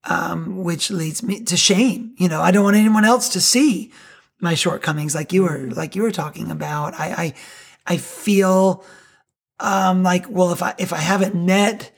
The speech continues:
Speaker 1: these standards, then, then I'm guilty. You know, maybe I'm, I'm, I'm a failure. I, I, I deserve punishment. Um, so rather than feeling that way, that, like,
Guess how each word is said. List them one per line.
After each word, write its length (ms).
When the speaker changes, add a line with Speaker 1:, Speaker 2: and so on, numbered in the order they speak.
Speaker 1:
these 600
standards, 1000
then, 300
then 160
I'm 140
guilty. 460
You 380
know, 200
maybe 280
I'm, 160
I'm, 340
I'm 140
a 60
failure. 640
I, 140
I, 340
I 60
deserve 360
punishment. 760
Um, 680
so 720
rather 420
than 160
feeling 480
that 240
way, 260
that, 260
like, 340